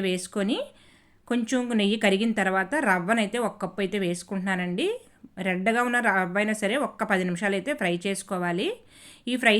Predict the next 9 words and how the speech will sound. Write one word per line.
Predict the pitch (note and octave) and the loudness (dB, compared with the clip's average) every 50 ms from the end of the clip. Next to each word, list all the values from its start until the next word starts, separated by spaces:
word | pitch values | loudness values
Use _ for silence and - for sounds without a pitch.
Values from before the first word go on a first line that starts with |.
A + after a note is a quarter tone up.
| A3 C4+ | 4 4
చేసుకోవడం | B3 B3 B3 - - A#3+ A3+ A3 G#3+ G#3+ | 2 2 2 0 -2 0 0 0 2 0
వల్ల | G#3 G3+ G#3 A3 A3+ A3 | 0 2 2 2 2 2
మనకి | G#3 G3+ F#3+ G3 - G3 G3 G3+ G3+ G3 G3+ - - - _ _ - | 0 0 -2 -2 -2 0 0 0 0 -2 -6 -10 -20 -20 _ _ -2
ప్రసాదం | F#3 F3+ - - A3 G#3+ A3 G#3+ G#3 G3+ | -2 0 2 4 4 4 4 4 2 0
అనేది | F#3+ F#3+ F#3+ D#4 F4 - | 0 0 -2 -2 -2 0
కొంచెం | C4+ A3 G3 G3+ G3 F3+ - | -2 -2 -2 -4 -6 -2 0
టేస్ట్గా | F#3 F#3 G3 G3 G3 A3+ G3 F#3+ | 0 0 0 0 -2 0 0 0
అయితే | F#3 F3 F3+ F#3+ F3+ | 0 0 -2 -2 -4
ఉంటుంది. | F3+ F3 F3 F#3 F3+ F3+ G#3+ E4+ | -4 -4 -4 -4 -2 0 0 -2